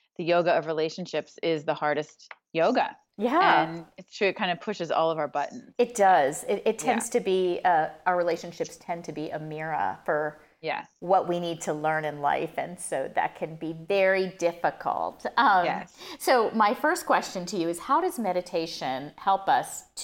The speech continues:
Speaker 2: to be better, do better in relationship with others?
Speaker 1: Well,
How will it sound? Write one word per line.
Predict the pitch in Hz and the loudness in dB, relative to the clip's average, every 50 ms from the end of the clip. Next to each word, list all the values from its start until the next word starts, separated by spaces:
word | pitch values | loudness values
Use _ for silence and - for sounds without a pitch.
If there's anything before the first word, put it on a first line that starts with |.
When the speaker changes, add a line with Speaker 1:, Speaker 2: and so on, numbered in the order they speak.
| - | -6
Speaker 2:
to | - 294 269 269 277 269 277 262 269 - - _ - _ _ _ 190 170 | -4 -2 -2 0 0 0 0 -2 -4 -6 -12 _ -20 _ _ _ -12 -8
be | - 247 254 214 | -4 -4 -4 -2
better, | 196 240 220 214 208 208 202 196 196 180 175 - - | 0 0 0 0 0 -2 -2 -4 -6 -8 -12 -12 -8
do | 180 185 190 180 | -4 -4 -4 -2
better | 185 180 165 151 151 147 135 131 - - | -2 -2 -2 -2 -4 -4 -6 -6 -6 -8
in | 185 180 180 175 | -8 -8 -6 -8
relationship | 175 160 156 143 147 143 - - 143 - - 135 117 - - | -8 -6 -6 -8 -8 -8 -10 -14 -14 -12 -12 -12 -10 -8 -10
with | 139 - | -8 -4
others? | - 80 82 - - - - 76 - - - - - _ _ _ _ _ _ _ _ _ _ _ _ _ _ _ _ _ _ _ _ _ _ _ _ - | -4 -4 -4 -4 -8 -12 -12 -14 -14 -14 -16 -18 -20 _ _ _ _ _ _ _ _ _ _ _ _ _ _ _ _ _ _ _ _ _ _ _ _ 2
Speaker 1:
Well, | 269 262 262 240 220 208 - - | 4 6 6 6 4 2 0 -6